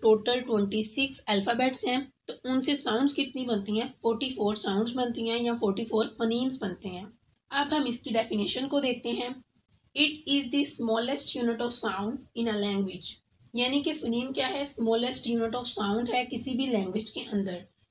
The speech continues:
जो कि एक वर्ड को दूसरे वर्ड से अलग करता है।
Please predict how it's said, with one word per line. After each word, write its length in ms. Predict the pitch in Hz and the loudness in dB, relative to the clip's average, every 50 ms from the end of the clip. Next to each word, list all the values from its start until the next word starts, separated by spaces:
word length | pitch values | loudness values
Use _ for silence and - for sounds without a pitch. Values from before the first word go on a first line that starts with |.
| _ _ | _ _
जो 160 | 214 220 262 269 | -2 -2 -2 0
कि 160 | 269 - 294 - - - | 0 0 0 0 0 0
एक 280 | 233 240 262 269 - | 0 0 0 -2 -2
वर्ड 320 | 285 247 233 226 220 220 220 | 0 2 4 4 4 4 2
को 160 | 214 233 240 240 | 2 2 2 4
दूसरे 420 | 208 202 233 233 233 - 269 262 254 | 4 2 2 0 0 0 0 0 2
वर्ड 240 | 233 214 208 202 | 2 2 2 2
से 180 | 196 196 - 233 254 - - - | 2 2 2 0 0 0 -2 0
अलग 240 | 220 226 233 226 - | 0 2 2 0 -4
करता 320 | - 226 196 - - 196 | -8 -12 -12 -10 -10 -10
है। 100 | 180 170 | -10 -10